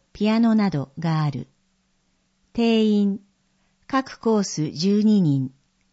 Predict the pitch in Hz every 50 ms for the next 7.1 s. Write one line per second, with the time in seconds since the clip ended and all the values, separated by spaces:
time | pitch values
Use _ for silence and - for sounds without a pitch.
0 | _ - - 190 185 - - 262 262 247 214 165 151 143 - - 165 160 160 156
1 | - - - 151 147 143 139 - _ _ _ _ _ _ _ _ _ _ _ _
2 | _ _ _ _ _ _ _ _ _ _ - - 262 254 233 190 170 147 131 -
3 | - - _ _ _ _ _ _ _ - - 214 202 208 208 202 180 185 180 180
4 | 175 180 175 165 156 151 151 156 - _ _ _ _ _ _ _ _ _ _ _
5 | _ _ _ _ _ _ _ _ _ _ _ _ _ - 214 220 233 240 247 240
6 | - - 247 233 226 226 202 - - 220 208 190 175 - - 143 135 127 131 -
7 | - -